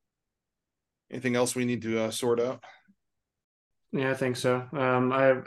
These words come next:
Speaker 2: added, like, a guest type to the doc just so that it's clear what they'll be doing.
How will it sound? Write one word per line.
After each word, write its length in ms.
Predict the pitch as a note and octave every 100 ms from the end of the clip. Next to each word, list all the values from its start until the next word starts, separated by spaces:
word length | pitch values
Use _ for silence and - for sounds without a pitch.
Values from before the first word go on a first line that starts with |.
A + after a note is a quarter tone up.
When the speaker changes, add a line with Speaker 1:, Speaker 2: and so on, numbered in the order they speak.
| -
Speaker 2:
added, 420 | D3+ D#3+ D3 B2+
like, 200 | C3 B2
a 100 | A#2
guest 420 | A2+ B2+ B2+ -
type 360 | C3+ B2+ C3 -
to 160 | C#3+ B2+
the 100 | B2+
doc 420 | B2+ C3 - - _ _ _ _ _ _ _ _ _ _ -
just 280 | C3+ B2 -
so 220 | B2+ B2
that 380 | A#2+ A#2+ A2 - _
it's 280 | C3+ A2 -
clear 420 | - B2+ A#2+ A#2+
what 220 | A#2 A#2+
they'll 260 | B2 A#2 A2+
be 160 | A#2+ A#2
doing. 360 | A#2+ B2+ B2+